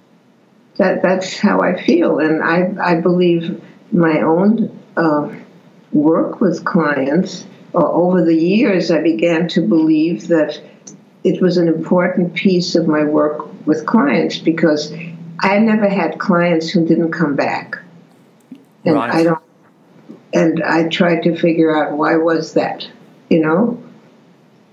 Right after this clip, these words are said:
Speaker 1: Maybe out of a hundred clients, one or two might not come back, but that's a pretty good,
Speaker 2: Yeah, it's
Speaker 1: uh,
Speaker 2: very
Speaker 1: ratio.
Speaker 2: impressive, yeah.
Speaker 1: So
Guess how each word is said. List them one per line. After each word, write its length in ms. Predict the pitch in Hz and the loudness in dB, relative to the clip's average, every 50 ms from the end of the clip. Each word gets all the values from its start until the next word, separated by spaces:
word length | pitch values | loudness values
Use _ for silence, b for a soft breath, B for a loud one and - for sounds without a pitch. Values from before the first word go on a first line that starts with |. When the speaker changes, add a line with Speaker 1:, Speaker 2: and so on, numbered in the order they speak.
| _ - - - - - - | _ -16 -12 -10 -8 -2 2
Speaker 1:
Maybe 320 | 220 202 196 185 214 233 | 2 2 4 4 2 2
out 160 | - - 151 160 | 2 0 0 0
of 120 | 165 160 | 0 0
a 80 | 160 156 | 0 0
hundred 420 | - 170 175 175 175 185 170 - | 0 2 2 2 2 0 0 -2
clients, 640 | - - 175 165 170 165 170 180 185 185 180 - - | -2 -2 0 0 2 2 0 0 0 -2 -2 -4 -2
one 240 | 160 160 156 165 175 | 0 0 2 2 2
or 160 | 175 170 170 | 0 0 -2
two 240 | - - 190 180 202 | -2 0 0 2 2
might 320 | 214 208 208 220 214 - | 2 2 2 0 0 0
not 240 | 220 196 208 208 - | 0 0 0 -2 0
come 160 | - 208 202 | 0 2 2
back, 460 | 196 196 196 196 190 220 240 - - B B B B B B B B - | 2 2 2 2 0 -2 -2 -6 -10 B B B B B B B B -2
but 160 | - 175 175 170 | 0 0 2 2
that's 280 | 190 185 170 - - | 2 0 0 0 0
a 60 | 180 | 0
pretty 320 | 170 - 190 180 180 170 156 | 0 2 2 2 4 2 2
good, 400 | - 160 160 143 - - - - - - - - _ _ _ _ _ | 2 2 0 0 0 -4 -6 -12 -20 -20 -20 -20 _ _ _ _ _
Speaker 2:
Yeah, 360 | - 110 113 123 147 156 147 | -8 -4 -2 -2 -2 -2 -4
it's 100 | - - | -6 -8
Speaker 1:
uh, 60 | - - _ _ _ | -12 -16 _ _ _
Speaker 2:
very 160 | - 135 131 170 170 165 | -4 0 2 2 2 2
Speaker 1:
ratio. 40 | 160 | 2
Speaker 2:
impressive, 540 | - 170 160 156 - - 135 120 110 - - - - | 2 2 2 2 0 -4 -10 -10 -10 -12 -14 -10 -8
yeah. 300 | 127 123 127 135 143 143 139 _ _ _ _ _ _ _ _ _ _ _ | -6 -6 -6 -6 -8 -10 -14 _ _ _ _ _ _ _ _ _ _ _
Speaker 1:
So 640 | - - - - 202 190 175 160 160 160 160 165 | -14 -6 -2 0 0 2 2 0 0 -2 -4 -8